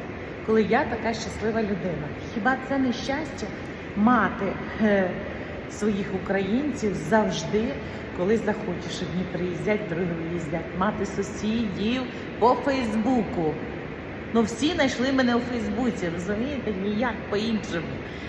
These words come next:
тільки так. Я вас люблю, мої хороші,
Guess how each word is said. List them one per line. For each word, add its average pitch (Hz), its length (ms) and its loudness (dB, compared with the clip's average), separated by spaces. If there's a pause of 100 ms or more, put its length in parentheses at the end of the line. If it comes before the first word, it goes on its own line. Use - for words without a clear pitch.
(180)
тільки 233 360 0 (100)
так. 156 160 2 (840)
Я 220 160 4
вас 214 260 2
люблю, 220 360 2 (680)
мої 202 200 4
хороші, 202 340 2